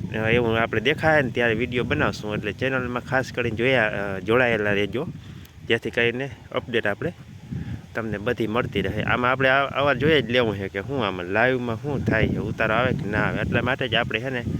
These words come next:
આ ત્રણ ક્યારે હિમર પાયા છે. નકર હવે આ બધામાં ફુવારા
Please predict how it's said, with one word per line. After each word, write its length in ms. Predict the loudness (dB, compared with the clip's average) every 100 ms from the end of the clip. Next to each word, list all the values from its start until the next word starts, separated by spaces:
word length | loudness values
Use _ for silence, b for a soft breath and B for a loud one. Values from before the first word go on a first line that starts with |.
| B B B B -2
આ 80 | 0
ત્રણ 260 | 2 2 2
ક્યારે 280 | 2 0 2
હિમર 300 | 0 -2 -2
પાયા 300 | 0 0 0
છે. 120 | -4
નકર 300 | -4 -2 2
હવે 140 | 2
આ 160 | 2 2
બધામાં 440 | 2 2 2 4
ફુવારા 380 | 2 4 4